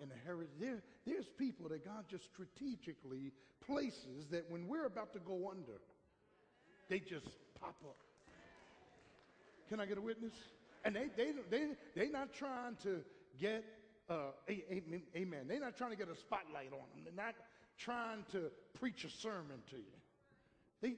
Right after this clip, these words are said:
they just come alongside momentarily and just drop something. And you, you, you realize that something came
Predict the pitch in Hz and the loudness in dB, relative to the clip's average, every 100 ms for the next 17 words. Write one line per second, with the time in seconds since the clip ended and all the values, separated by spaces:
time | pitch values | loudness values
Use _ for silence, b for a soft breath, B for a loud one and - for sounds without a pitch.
0 | - 277 359 - 294 330 233 226 226 - | 2 2 4 2 -2 0 0 0 -2 -4
1 | - 208 196 185 190 220 202 - 185 160 | -4 -2 -2 -2 -2 -2 -2 -2 -2 0
2 | 139 143 156 165 202 - - B B B | 0 -2 -4 0 0 0 -8 B B B
3 | - 110 226 220 - 165 - 131 131 143 | -8 -2 -2 -4 -4 -4 -4 -10 -8 2
4 | 175 330 311 247 349 185 277 359 277 240 | 10 10 12 10 10 10 8 8 8 4
5 | 147 147 156 160 220 - - 285 - 165 | 4 2 2 0 -2 -2 2 2 2 0
6 | 175 170 B B B B - - - 262 | 0 -4 B B B B -18 -12 -2 2
7 | 220 135 143 | 2 0 -2